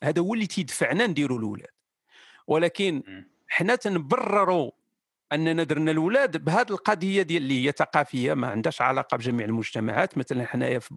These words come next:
Speaker 1: في بلادنا في المغرب ولا في المجتمعات المتخلفة تنقدروا نقولوا هاد الهضرة هادي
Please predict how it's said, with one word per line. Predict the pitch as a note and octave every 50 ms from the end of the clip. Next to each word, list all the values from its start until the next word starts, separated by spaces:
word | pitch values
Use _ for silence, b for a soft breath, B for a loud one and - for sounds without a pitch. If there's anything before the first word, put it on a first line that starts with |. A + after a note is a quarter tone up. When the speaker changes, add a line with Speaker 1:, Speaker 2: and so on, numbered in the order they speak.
| -
Speaker 1:
في | - C#3 C#3 - -
بلادنا | A2+ A2+ B2+ B2+ B2 A#2+ B2
في | B2 -
المغرب | - A#2 G#2+ G2+ G#2+ B2+ C#3 B2 G#2+
ولا | A2 G#2
في | A2+ -
المجتمعات | B2+ B2 A#2+ - - - - - B2 G#2+ G#2 G#2 - -
المتخلفة | A#2 A#2 A#2 - B2 - - B2+ B2 C3+ D3+ - B3+
تنقدروا | - A3 G3+ F#3+ F#3+ F3+ - - D#3 D3 G#3+ G#3
نقولوا | F3+ E3 F#3 F3+ E3
هاد | D3+ C3+
الهضرة | B2 A#2 G#2+ A#2+ B2+
هادي | B2+ A#2 B2 A2+ - _